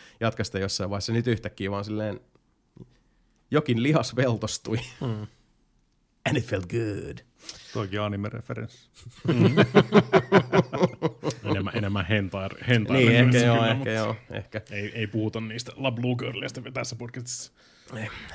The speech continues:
Speaker 1: Mut joo, siinähän se oli tosiaan, uh, vahvasti. Mm, pakko itse asiassa kyllä sanoa, koska mehän ei ole tästäkään puhuttu. Sori, että tästä tuli tämmönen hirveä monologi, mutta ihan nopsakkaasti. Uh, niin kuin puhuttiin ennen,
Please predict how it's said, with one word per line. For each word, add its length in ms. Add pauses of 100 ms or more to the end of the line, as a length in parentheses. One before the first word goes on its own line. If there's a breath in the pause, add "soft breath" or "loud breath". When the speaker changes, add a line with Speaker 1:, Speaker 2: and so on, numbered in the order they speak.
Speaker 1:
Mut 100
joo, 240
siinähän 320
se 100
oli 140
tosiaan, 440
uh, 800
vahvasti. 600 (380 loud breath)
Mm, 480 (1120)
pakko 220
itse 200
asiassa 260
kyllä 180 (120)
sanoa, 200
koska 200
mehän 180
ei 40
ole 120
tästäkään 440
puhuttu. 380 (300)
Sori, 220
että 120
tästä 320
tuli 120
tämmönen 180
hirveä 220
monologi, 400
mutta 280 (500 soft breath)
ihan 240
nopsakkaasti. 720
Uh, 560
niin 120
kuin 100
puhuttiin 460
ennen, 500